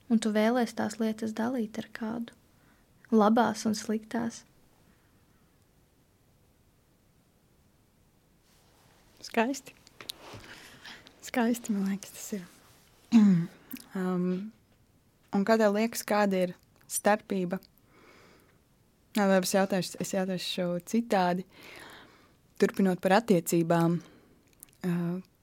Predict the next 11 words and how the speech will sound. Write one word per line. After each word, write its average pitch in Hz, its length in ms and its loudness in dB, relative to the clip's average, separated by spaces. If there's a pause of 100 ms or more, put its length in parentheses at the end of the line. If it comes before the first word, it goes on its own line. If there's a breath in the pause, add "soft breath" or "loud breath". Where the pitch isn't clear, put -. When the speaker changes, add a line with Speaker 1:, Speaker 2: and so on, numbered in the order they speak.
(560)
Speaker 2:
kad 220 320 6
tas 180 200 4 (840)
otrs 202 600 2 (160)
cilvēks, 185 640 -2 (1600 soft breath)
kurš 190 260 0
sākotnēji 165 460 6
ir 165 60 -4
bijis 160 180 -2
pilnīgi 160 280 -2
svešs, 175 340 0 (1400 soft breath)
kļūst 214 720 6